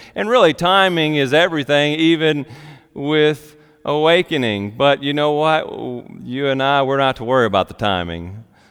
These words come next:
The timing is in, in God's hands. Human timing is subject to error.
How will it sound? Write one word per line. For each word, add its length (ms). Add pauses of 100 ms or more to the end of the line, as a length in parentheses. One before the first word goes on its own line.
(140)
The 40
timing 520
is 180
in, 280 (200)
in 220
God's 420
hands. 580 (1160)
Human 440 (140)
timing 680
is 440 (160)
subject 680
to 180
error. 520